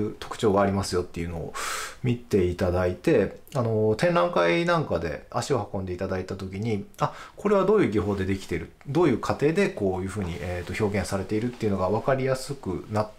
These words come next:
て、より、えーと、漆に関する展覧会を見た時に、えーと、分かりやすいような、あー、解説をしていきたいなというふうに思っております。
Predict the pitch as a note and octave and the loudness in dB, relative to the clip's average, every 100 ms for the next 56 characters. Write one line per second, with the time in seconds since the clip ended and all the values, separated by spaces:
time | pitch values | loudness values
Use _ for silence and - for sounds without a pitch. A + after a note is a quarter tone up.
0 | - F3 A2+ G#2+ A2 A2+ - - - - | -2 0 2 2 2 -2 -8 -16 -14 -14
1 | - - F#2 F#2+ F2+ F#2+ - C#3+ D#3+ E3 | -18 -10 -8 -8 -8 -8 -2 0 2 0
2 | D3 D3+ D3 B2 G2+ F#2+ F#2 F2+ F#2 F2 | 2 2 2 0 0 -4 -2 -4 -4 -2
3 | G2 G2 E2+ E2 E2 - - - F2+ F2 | -2 -2 -4 -6 -8 -8 -18 -14 -10 -10
4 | F2 F#2 F#2 A#2 A2 G#2+ G2 F2+ E2 - | -8 -4 -2 2 2 0 -2 -4 -6 -8
5 | - F2 E2+ D#2+ - - F#2 E2+ F2+ E2+ | -8 -6 -6 -6 -8 -4 -4 -4 -6 -6
6 | - F#2+ F2+ - B2+ A2+ C#3+ - - G2+ | -6 -4 -6 0 2 4 2 2 0 -2
7 | F#2+ F#2+ - - - - G2+ G2 - - | -8 -8 -10 -12 -10 -6 -2 0 0 -2
8 | F#2 A2+ C#3+ - - | 0 2 2 0 -6